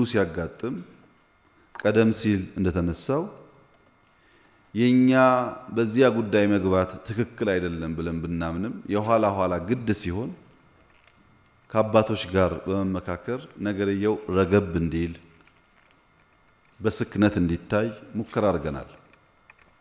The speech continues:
አሁንም ያለን ጠንካራ አቋም እንደነዚህ አይነት ጉዳዮች ቸል አትበሉ። ምልክት ስታዩ ቁጭ ብላችሁ ተነጋግራችሁ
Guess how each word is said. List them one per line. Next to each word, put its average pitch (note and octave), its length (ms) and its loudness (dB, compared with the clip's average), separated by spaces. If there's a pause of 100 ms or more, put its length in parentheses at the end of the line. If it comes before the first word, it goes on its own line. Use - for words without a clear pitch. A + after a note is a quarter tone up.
(420)
አሁንም D3 340 6
ያለን B2+ 320 8
ጠንካራ C3 480 6
አቋም C#3 320 2 (1300)
እንደነዚህ C#3+ 500 6
አይነት C3 200 4
ጉዳዮች D3+ 480 2 (160)
ቸል F3+ 360 6
አትበሉ። F#2 440 2 (1400)
ምልክት E3 460 4
ስታዩ F2+ 440 -2 (1600)
ቁጭ D#3 280 2
ብላችሁ G#2+ 520 2
ተነጋግራችሁ F#2 800 0